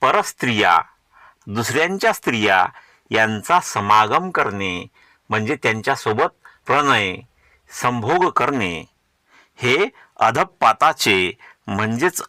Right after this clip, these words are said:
अधोगतीचे नववे कारण होय. असंयमी, उधळी स्त्री अथवा पुरुष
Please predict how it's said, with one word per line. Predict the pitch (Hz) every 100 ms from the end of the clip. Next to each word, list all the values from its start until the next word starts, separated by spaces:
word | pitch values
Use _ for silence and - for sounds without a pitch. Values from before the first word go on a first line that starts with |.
| -
अधोगतीचे | 107 107 147 123 - - 98 - 123 160 220 - - -
नववे | 104 101 107 110 120 160
कारण | - 123 147
होय. | 147 120 139 110 - _ _ _ _ _ _ _ _ _ _ _ _ - - -
असंयमी, | 151 175 170 175 202 185 123 95 - _ _ _ _ _ _ -
उधळी | 120 127 190 214
स्त्री | - 139 117 92 - _ _ _ _ _ _ _
अथवा | - 135 - 156
पुरुष | 165 147 165 135